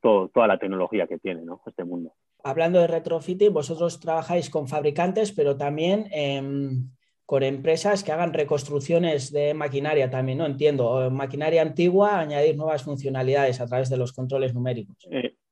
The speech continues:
Speaker 1: eso es, eso es. Hay, al final hay que entender que a, a ti directamente te compra, pues, un retrofitter o, o, o un, un fabricante,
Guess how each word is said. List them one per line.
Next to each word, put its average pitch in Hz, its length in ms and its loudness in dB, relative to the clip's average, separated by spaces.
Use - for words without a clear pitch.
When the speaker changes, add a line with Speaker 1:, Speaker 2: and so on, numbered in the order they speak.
Speaker 1:
eso 131 360 2
es, 110 120 0
eso 107 220 -2
es. 104 100 0
Hay, 110 180 2
al 104 180 -2
final 110 200 0
hay 120 140 0
que 135 60 -2
entender 127 420 2
que 117 180 0
a, 107 240 0
a 107 180 0
ti 123 460 -2
directamente 120 680 0
te 104 100 -4
compra, 120 380 2
pues, 95 200 -6
un 107 140 -4
retrofitter 107 720 -2
o, 95 420 -2
o, 98 680 -4
o 98 140 -4
un, 107 580 -2
un 113 180 -2
fabricante, 131 720 2